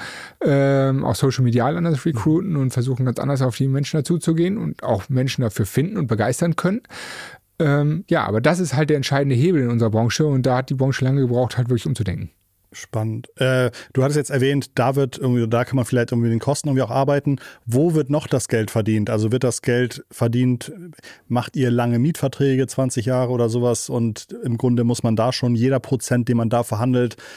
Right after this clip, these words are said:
Speaker 2: ist irgendwie, äh, vierhunderttausend Euro mehr ebit über die zwanzig Jahre oder weniger ebit über die zwanzig Jahre oder, ähm, kauft ihr die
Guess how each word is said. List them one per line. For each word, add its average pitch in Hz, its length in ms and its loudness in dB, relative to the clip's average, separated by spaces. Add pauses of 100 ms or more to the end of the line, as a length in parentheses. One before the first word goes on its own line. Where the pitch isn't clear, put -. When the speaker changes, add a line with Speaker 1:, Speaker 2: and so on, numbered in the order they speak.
(160)
Speaker 2:
ist - 240 -4
irgendwie, 113 400 0
äh, 139 280 -8
vierhunderttausend 117 720 -2
Euro 120 280 0
mehr 120 360 0 (360)
ebit 143 360 2
über 123 180 0
die 120 80 2
zwanzig 120 400 -2
Jahre 120 240 0
oder 107 160 0
weniger 127 300 0
ebit 123 180 2
über 120 180 0
die 113 60 0
zwanzig 117 360 -4
Jahre 123 340 2
oder, 110 240 2 (360)
ähm, 123 680 -2
kauft - 340 -2
ihr 143 80 2
die 135 320 0